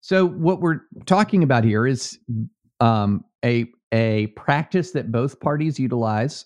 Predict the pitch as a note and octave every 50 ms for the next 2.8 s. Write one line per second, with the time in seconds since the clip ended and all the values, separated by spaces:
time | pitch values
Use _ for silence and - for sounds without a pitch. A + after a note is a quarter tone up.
0 | _ - A#2 G#2+ A2 G#2 - - G2+ G#2 A2 - - - D#3 C#3+ C3+ A#2 G#2+ G#2+
1 | - - D3 D3 - - _ _ - - A2 A2 A2 A2 A2+ A2+ A2 _ _ _
2 | _ _ _ _ _ _ _ _ _ _ - A#2+ A2 G#2+ G2+